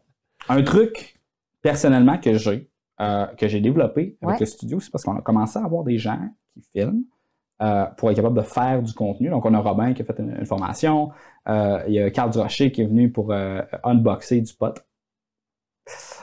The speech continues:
Speaker 3: Hein ?
Speaker 2: Euh, il a pris, euh, avec, avec une entreprise, euh, qu'il a approchée suite au podcast qu'on a fait ensemble, Buzz Nation,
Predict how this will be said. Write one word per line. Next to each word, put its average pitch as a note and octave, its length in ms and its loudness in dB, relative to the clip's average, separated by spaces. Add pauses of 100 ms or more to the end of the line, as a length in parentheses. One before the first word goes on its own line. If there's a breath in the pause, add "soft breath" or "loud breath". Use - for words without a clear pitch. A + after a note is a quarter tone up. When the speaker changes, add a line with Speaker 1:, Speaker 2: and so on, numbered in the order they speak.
(220 loud breath)
Speaker 3:
Hein ? F3+ 240 -2 (320)
Speaker 2:
Euh, C3 380 2
il C3 80 6
a C3 40 6
pris, G3+ 420 6
euh, D3+ 120 4
avec, C3+ 380 4
avec B2+ 240 2
une C3 80 4
entreprise, A#2+ 580 2
euh, G#2+ 200 -2
qu'il A2 160 2
a G#2+ 40 2
approchée G#2+ 280 0
suite A#2 160 -4
au A2 40 0
podcast - 380 -2
qu'on G#2 100 -6
a G2+ 60 -4
fait A2 100 -6
ensemble, A2+ 340 -2
Buzz A2+ 220 2
Nation, C3+ 420 2